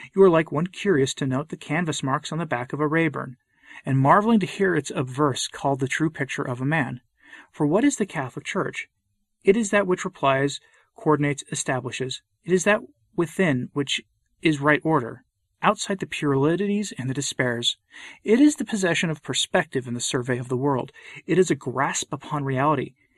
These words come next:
Here alone is promise, and here alone is the foundation. Those of us who boast so stable an endowment make no claim thereby to personal peace. We are not saved thereby alone,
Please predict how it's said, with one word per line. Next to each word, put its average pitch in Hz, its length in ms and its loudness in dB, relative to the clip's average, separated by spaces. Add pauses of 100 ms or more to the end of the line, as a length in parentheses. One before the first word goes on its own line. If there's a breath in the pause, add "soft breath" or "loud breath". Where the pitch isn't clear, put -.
(140)
Here 202 400 2
alone 147 380 0
is 143 80 -10
promise, 151 440 -2
and 147 80 -10
here 165 300 -4
alone 131 460 0
is 127 160 -8
the 127 40 -10
foundation. 123 680 -6 (1080 soft breath)
Those 165 340 6
of 131 80 4
us 123 140 0
who 135 80 0
boast 143 360 2
so 156 140 -2
stable 143 440 0
an 127 100 -2
endowment 131 560 -2
make 135 180 -2
no 123 140 -4
claim 147 320 -4
thereby 120 360 -6
to 123 160 -12
personal - 420 -10
peace. - 420 -2 (500 soft breath)
We 143 140 2
are 143 40 4
not 139 200 2
saved 160 400 0
thereby 120 320 0
alone, 117 420 -2